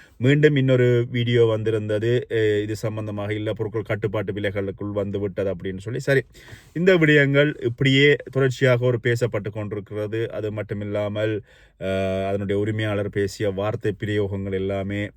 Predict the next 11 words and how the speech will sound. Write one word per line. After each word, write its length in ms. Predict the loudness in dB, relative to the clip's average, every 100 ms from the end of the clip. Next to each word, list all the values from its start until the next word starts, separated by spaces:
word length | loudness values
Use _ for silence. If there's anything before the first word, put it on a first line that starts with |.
| -10
அ, 60 | -8 -6 -4 -4 -4 -6 -6 -6 -6
ஒரு, 340 | -6 -4 -2 -4 -8 -20 -20 _
அ, 100 | -8 -2
பணத்திமிரில் 520 | 0 0 0 -2 0
பேசினார், 640 | 0 0 -2 -4 -4 -4
அல்லது 400 | -4 -4 -2 0
வந்து 360 | -2 -2 -2 -2
இப்படி 240 | -2 -4 -2
பேசியிருக்க 400 | -2 -2 -2 -4
கூடாது, 460 | -4 -2 0 -2
மக்களை 540 | -2 -6 -4 0 0